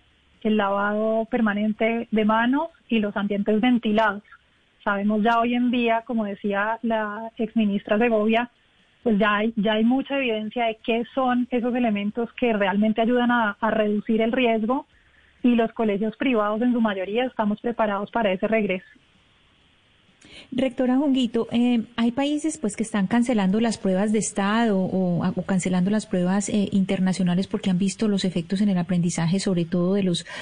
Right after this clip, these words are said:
Speaker 2: alumnos, pues, de, de, que ya han pasado, eh, noveno. ¿Ustedes, eh, qué han visto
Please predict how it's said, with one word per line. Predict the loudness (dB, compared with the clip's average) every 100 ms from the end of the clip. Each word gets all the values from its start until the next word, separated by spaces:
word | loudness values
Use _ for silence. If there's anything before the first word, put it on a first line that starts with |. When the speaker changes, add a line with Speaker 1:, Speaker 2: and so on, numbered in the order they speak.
| -10 -2
Speaker 2:
alumnos, | 2 2 2 0
pues, | -2 -2
de, | 0 0 0
de, | 0 0 0 0 -2 -6 -6 -6
que | -4 -2
ya | 0 0
han | 0
pasado, | 0 0 0 2 0 -2 -8 -10 -4
eh, | 0
noveno. | 2 2 2 2 2 0 -2 -8 -6
¿Ustedes, | -4 -2 0 2 0 -2 -6
eh, | -8
qué | -2 0
han | 2 2
visto | 0 0 -2 -2 -2 -2